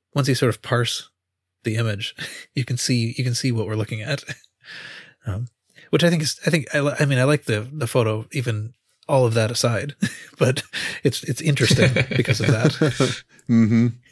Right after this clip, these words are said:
Speaker 2: Yeah, there are a few shots that I ended up taking with that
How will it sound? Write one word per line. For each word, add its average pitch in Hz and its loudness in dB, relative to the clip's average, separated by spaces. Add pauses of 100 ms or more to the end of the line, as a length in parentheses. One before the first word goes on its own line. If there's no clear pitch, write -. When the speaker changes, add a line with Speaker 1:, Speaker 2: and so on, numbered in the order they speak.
(280)
Speaker 2:
Yeah, 104 4
there 156 4
are 98 4
a 92 0
few 127 6
shots 92 2
that 92 -2
I 90 2
ended 92 -2
up 90 -6
taking 90 -4 (680)
with 101 -2
that 92 -2